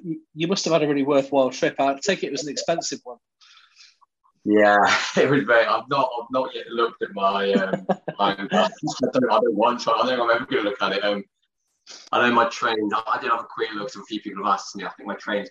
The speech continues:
Speaker 2: paying to about, um, four hundred quid. Um, that's not including the U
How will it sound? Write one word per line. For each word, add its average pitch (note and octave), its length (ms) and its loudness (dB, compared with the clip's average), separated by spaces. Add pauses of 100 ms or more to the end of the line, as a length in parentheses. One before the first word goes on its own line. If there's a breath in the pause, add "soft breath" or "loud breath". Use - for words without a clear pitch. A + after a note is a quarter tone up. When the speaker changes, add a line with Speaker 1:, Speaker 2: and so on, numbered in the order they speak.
Speaker 2:
paying G2 260 -8
to G2+ 80 -10
about, F2+ 400 -2 (440)
um, F2 300 -12 (680)
four F#2 280 0
hundred F2 380 -8
quid. E2 320 -6 (640)
Um, D#2+ 460 2
that's G#2 240 2
not F#2 100 2
including F2+ 400 -4
the F2+ 340 2
U F2+ 260 -6